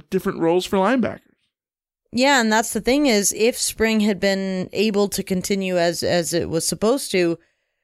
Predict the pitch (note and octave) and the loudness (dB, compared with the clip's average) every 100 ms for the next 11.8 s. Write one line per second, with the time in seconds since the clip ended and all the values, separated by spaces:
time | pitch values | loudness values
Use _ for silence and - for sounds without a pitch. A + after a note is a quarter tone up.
0 | _ _ _ B3+ D#4 - - C#4 F4+ D4+ | _ _ _ -2 -2 -2 -2 2 2 2
1 | C#4 C4+ D4 C#4 C4+ B3+ B3 G#3+ G#3 F#3+ | 2 2 2 0 0 0 0 0 0 0
2 | - B3+ A3 A3 - _ - - - G3 | 0 0 2 0 -4 _ -4 -2 0 0
3 | G3+ A3 F#3 F3 E3+ E3 G#3 F#3 D#3+ F3+ | 0 0 -2 0 2 2 0 0 0 0
4 | G#3+ D3+ D3+ D#3 F#3+ - _ _ _ _ | -2 -2 -2 -2 -6 -12 _ _ _ _
5 | _ _ D#3+ A3 C#4 F3 D3+ - - - | _ _ 0 2 2 0 -6 -12 -8 0
6 | G3+ A#3 A#3+ D4 G#3+ D3 - - E3 G#3 | 2 4 2 2 0 -2 -6 -12 -2 0
7 | C4+ C4+ C4 B3+ B3+ C4+ B3 G3+ B3 G3+ | 2 0 0 0 0 2 0 2 2 2
8 | C#3 - D#3 G3+ A#3 E3 D3+ G3 C4+ B3+ | 0 -6 -2 0 2 0 -2 0 2 2
9 | C4+ D4 F3+ - E3+ G#3 C4 C#4+ C#4 B3+ | 0 0 -2 -2 -2 -2 2 2 2 2
10 | C4+ F3 - - G3 A3+ A3 A3 A3+ G3+ | 2 0 -2 -2 0 0 -2 -2 0 0
11 | F3+ D#3 - G3+ G#3 F#3+ F#3 D#3+ | 0 0 0 0 2 2 0 0